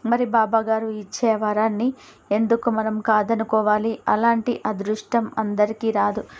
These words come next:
మనకున్న సమయాన్ని అనవసరమైన వాటితో వృధా చేసుకోకుండా బాబా గారు చెప్పిన విషయాన్ని కాసేపు శ్రద్ధ పెట్టి వినగలిగినట్లయితే తప్పకుండా మన జీవితంలో మార్పు అనేది మొదలవుతుంది.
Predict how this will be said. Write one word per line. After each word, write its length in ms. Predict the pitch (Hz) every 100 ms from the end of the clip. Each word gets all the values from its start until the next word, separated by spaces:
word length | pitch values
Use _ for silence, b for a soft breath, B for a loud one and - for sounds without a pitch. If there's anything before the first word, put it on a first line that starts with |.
| B B B -
మనకున్న 460 | 226 240 247 226 233
సమయాన్ని 680 | 233 220 220 220 214 214 294 B B B
అనవసరమైన 800 | - 233 240 240 226 214 220 214
వాటితో 500 | 208 208 208 214 - 240 240 -
వృధా 320 | 208 208 220
చేసుకోకుండా 760 | 214 226 208 - 214 208 208 254 B B B B
బాబా 320 | 196 220 220 226
గారు 260 | 226 220
చెప్పిన 440 | 220 240 233 226 214
విషయాన్ని 600 | 202 - 220 214 202 220
కాసేపు 600 | - 214 214 - 220 -
శ్రద్ధ 360 | - 214 202 226
పెట్టి 420 | 220 214 - 226 254 B B B
వినగలిగినట్లయితే 1000 | 214 247 247 247 233 220 208 214 214 226
తప్పకుండా 680 | 233 220 - 226 220 208 208
మన 220 | 208 214
జీవితంలో 760 | 202 202 214 220 214 220 208 247 285 B B _
మార్పు 360 | 214 226 240 -
అనేది 300 | 226 214 208
మొదలవుతుంది. 720 | 220 208 214 214 214 208 202